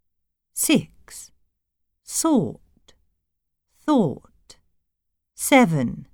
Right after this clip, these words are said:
Pass. Path.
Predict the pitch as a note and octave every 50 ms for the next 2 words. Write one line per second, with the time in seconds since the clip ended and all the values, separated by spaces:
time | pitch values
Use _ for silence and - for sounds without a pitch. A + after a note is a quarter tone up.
0 | _ _ _ _ _ _ _ _ _ _ _ _ _ _ _ _ _ - D#4 D4+
1 | C4+ A#3 F3 B2 A2 - - - - - - - - _ _ _ _ _ _ _
2 | _ _ _ _ _ _ _ _ _ _ _ _ _ _ _ _ - D4 C#4 B3+
3 | G3 D3+ A#2 A#2 - - - _ _